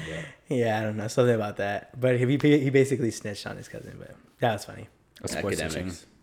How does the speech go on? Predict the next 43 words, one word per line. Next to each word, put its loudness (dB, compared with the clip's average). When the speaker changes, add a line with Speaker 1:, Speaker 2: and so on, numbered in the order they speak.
Speaker 3:
snitching. -10
Speaker 1:
Um, 12
all 10
right. 10
Yeah, 12
I 12
mean, 10
obviously, 10
holidays 12
are 4
coming 4
up. 4
Christmas. 2
Uh, 2
we're 0
gonna 2
have 6
our 4
in-laws 0
and 0
our -2
family 2
members, 2
close 2
or 2
far. 6
I 8
don't 10
know 6
how 8
you 6
guys 4
do 4
it, 2
but 2
I 2
typically 4
have, 4
like, 0
some -8
cousins -2
in -2
there. 0